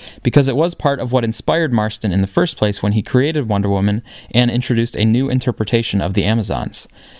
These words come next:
An interpretation that, thanks to the comics and now the movies, may actually become more well-known, generally speaking, than even the Greek legends.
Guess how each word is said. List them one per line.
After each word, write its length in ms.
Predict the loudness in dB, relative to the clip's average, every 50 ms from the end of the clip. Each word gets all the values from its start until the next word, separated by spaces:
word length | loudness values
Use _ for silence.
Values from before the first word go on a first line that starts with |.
| -20 -20 -4 2
An 120 | 2 4 4
interpretation 720 | 4 2 0 0 0 -2 -2 -2 -2 -2 -2 -2 0 0
that, 400 | 2 2 2 0 -2 -4 _ -4
thanks 240 | -2 -2 -2 -2 -2
to 100 | -2 -2
the 80 | -2
comics 400 | 0 0 0 0 0 -2 -2 0
and 80 | 0 0
now 140 | 0 0 0
the 80 | 0
movies, 520 | 2 2 2 0 0 0 0 -2 -4 -6 -10 -16 -20 -20 -8 -2 2
may 140 | 2 2 2
actually 380 | 0 -2 -2 -2 -2 -2 -2
become 380 | -2 -2 -2 -2 0 2 2 2
more 240 | 2 2 2 2 2
well-known, 460 | 0 0 0 0 0 0 0 -2 -2
generally 320 | 0 0 0 0 0 0
speaking, 500 | 0 0 0 -2 0 0 0 0 0 0 -2 -6 -16 -12 -4 0
than 160 | 2 2 2
even 240 | 2 0 0 0 0
the 80 | 0
Greek 240 | 0 -2 -4 -2 -2
legends. 500 | -2 -2 -2 -4 -8 -10 -12 -12 -14 -16